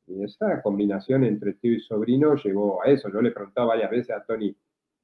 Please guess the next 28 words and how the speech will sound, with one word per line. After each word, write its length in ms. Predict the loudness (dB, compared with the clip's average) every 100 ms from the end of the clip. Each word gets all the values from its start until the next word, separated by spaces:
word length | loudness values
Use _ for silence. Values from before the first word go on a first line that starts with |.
| -8
no 200 | -8 -4
fue 160 | -2
demasiado, 680 | 0 -2 -4 2 6 6 4
porque 240 | -2 -8
Toni 240 | -4 0 0
intentó 440 | 0 -4 -2 0
eso 240 | 0 0 -6
también 320 | -2 -2 -2
con 140 | -4
sus 240 | -8 -8 -4
hijos 340 | -2 -2 -4
de 60 | -4
alguna 280 | -4 -2
manera, 480 | 0 4 6 6 4 -2 -16 _ _ -10
y 160 | -10 -6
se 120 | -2
dio 260 | 2 0 0
cuenta 380 | -2 -2 -4
pronto 420 | -2 -2 0 2 2
de 180 | 2 -2
que 440 | -4 -2 -4 -6 -10 -12
Rafael 320 | -8 -2 0
Nadal 300 | 0 2 2
hay 100 | 2
uno 160 | 0 -4
solo, 420 | 0 2 2 -2
¿no? 300 | -2 0 0 -8 _ _ _
Eh, 200 | -12 -12